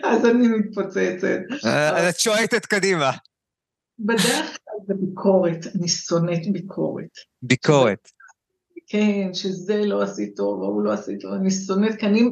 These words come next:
Speaker 1: אני תמיד מרגישה שאני משתדלת לעשות את הכי טוב שאני יכולה. <laughs> אז, אה,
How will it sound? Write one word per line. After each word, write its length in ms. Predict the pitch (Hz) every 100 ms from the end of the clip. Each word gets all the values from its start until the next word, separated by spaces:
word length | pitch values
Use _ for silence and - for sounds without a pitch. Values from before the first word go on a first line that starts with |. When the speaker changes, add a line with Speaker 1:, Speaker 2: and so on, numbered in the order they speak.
| -
Speaker 1:
אני 220 | 208 233
תמיד 200 | 226 220
מרגישה 320 | 214 202 233
שאני 200 | 233 196
משתדלת 460 | 190 190 190 214 233
לעשות 360 | 214 214 226
את 160 | 226 196
הכי 320 | 185 - 285
טוב 180 | - 208
שאני 300 | - 196 185
יכולה. 480 | 180 - 226 - 233
<laughs> 1500 | - 349 - 294 - - - 339 320 294 _ _ _ _ -
אז, 360 | - 95 95 110
אה, 340 | 117 107 104